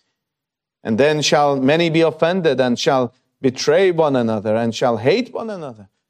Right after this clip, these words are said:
That's the kind of age that will be the end before Christ's coming. So there are these issues, uh,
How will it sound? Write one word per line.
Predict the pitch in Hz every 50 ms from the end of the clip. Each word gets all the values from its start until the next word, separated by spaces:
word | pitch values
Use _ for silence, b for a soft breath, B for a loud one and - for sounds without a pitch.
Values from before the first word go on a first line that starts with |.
| _
That's | - 240 220 -
the | - -
kind | 139 - 147 131 123 120 107
of | 113 104 98 - _ _ _ _ _ _ _ _ _ _ _ _
age | - 131 131 131 123 110 101 - - -
that | - 120 110 110 107 - - - _ _ _ _ _ _ _ _ _ _ _ _ _ _ _ _
will | 110 110 120 113 110
be | 98 113 110 107
the | 95 104 110 107 95
end | 107 104 101 98 92 87 _ _ _ _ -
before | 117 113 - - 117 104
Christ's | 107 - - 107 101 95 - -
coming. | - 107 95 95 92 - _ _ _ _ _ _ _ _ _ _ _ _ _ _ _ _ _ _ _ _ _ _ _ - 156 147 156 151
So | - - 185
there | 170 175 175
are | 180
these | 156 160 233 277 269 233
issues, | 277 285 - - 233 156 110 - -
uh, | - - - - - - - - _ _ - -